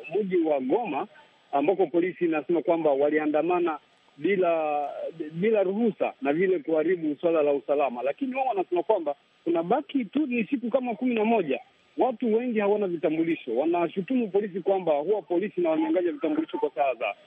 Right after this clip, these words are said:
za usiku, na hata jeshi na hata wengine wamepoteza vitambulisho kwa sababu ya waasi,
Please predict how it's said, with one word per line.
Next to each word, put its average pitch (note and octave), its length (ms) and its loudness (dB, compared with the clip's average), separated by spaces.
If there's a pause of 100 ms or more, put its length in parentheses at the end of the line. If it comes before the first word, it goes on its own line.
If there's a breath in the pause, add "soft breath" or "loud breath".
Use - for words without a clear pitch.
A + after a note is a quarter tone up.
(300)
za C3 100 4
usiku, F3 460 0
na D#3+ 160 0
hata D#3+ 300 2
jeshi F#3 340 0
na D#3+ 160 0
hata E3+ 240 0
wengine D#3+ 400 0
wamepoteza C#3 760 -2
vitambulisho C#3+ 480 -4
kwa C3 120 -6
sababu D3 260 -2
ya B2 100 0
waasi, D3 400 0